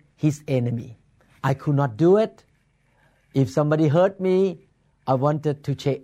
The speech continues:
take revenge. At that moment, I decided to invite Jesus Christ into my heart. I bowed my head, I closed my eyes, and invited Jesus to come into my life. I remember that when I opened my eyes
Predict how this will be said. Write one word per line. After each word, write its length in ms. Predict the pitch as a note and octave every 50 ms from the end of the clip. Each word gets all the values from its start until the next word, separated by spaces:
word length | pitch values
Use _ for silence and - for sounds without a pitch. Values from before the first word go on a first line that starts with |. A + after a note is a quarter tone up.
| -
take 320 | - - D3+ D3+ D#3+ D#3 -
revenge. 640 | C#3 C#3 B2 G#2+ C3 C3 A#2+ G#2 A2+ - - - _ _ _ _ _ _ _ _ -
At 180 | E3+ F3+ - -
that 240 | F#3 F#3 F3+ -
moment, 540 | E3+ D#3+ D#3+ D#3 D#3 D#3 D#3 D#3 D#3+ - - _ _ -
I 120 | C3+ C#3
decided 680 | B2 C3 C3+ B2+ - - C#3+ C#3 C#3 C3+ C#3 C3 C3 - _ _ _ _ _ -
to 80 | D3+
invite 500 | C3+ C#3+ C3 C3 G#2+ C3 C3 C3+ C#3 - _ _ _ _ _ _ _ _
Jesus 380 | - C#3+ C3 A2+ - C3+ -
Christ 320 | - - C3+ B2+ B2+ B2+ -
into 280 | - C3 A#2+ - -
my 160 | B2 A#2 A#2 A2
heart. 440 | F#2+ F2+ A2 - A2 G#2+ - - _ _ _ _ -
I 120 | - C3 C3
bowed 320 | G#2+ C3+ C3+ C#3 D3 D3
my 160 | D3+ D3+ D3+
head, 360 | D3 C3+ D3 D3+ C3+ A#2 - _ _ _ _ _ _ _ _ _ -
I 80 | - A2+
closed 340 | - - C#3+ D3+ E3 D3+ D#3
my 140 | D#3+ E3 D#3+
eyes, 540 | D#3 C#3+ C#3+ B2+ A#2+ A2 - A2+ - - _ _ _ _ _ - _ _ _ _ _ _
and 180 | - D3 B2 -
invited 640 | C3 C#3 C#3 A#2 C#3+ C#3+ D3+ D#3 D3 D3+ C#3+ -
Jesus 480 | - - C#3+ C3+ B2+ - C#3 B2+ - - _ _ _ _ _
to 120 | - C#3+ C3+
come 200 | - C#3 C3 C3
into 220 | B2+ A#2+ - B2+
my 160 | A#2 B2 C3 -
life. 400 | B2+ B2 B2 - - - _ _ _ _ _ _ _ _ _ _ _ _ _ _ _ _ _ _ _ -
I 80 | C3 C3
remember 560 | C#3 C#3 C#3 C3+ C#3+ C#3+ C#3+ B2+ D3+ C#3+ C3
that 260 | A2 C3 A#2+ A#2 G#2+ -
when 180 | C3+ C3 C3
I 200 | - C#3 B2+ B2+ - -
opened 360 | D#3+ F3 E3+ - F3+ F3 E3+
my 140 | E3 - -
eyes 640 | - C#3+ C#3+ C3+ B2+ A#2+ A#2+ A#2+ A#2+ A2+ - -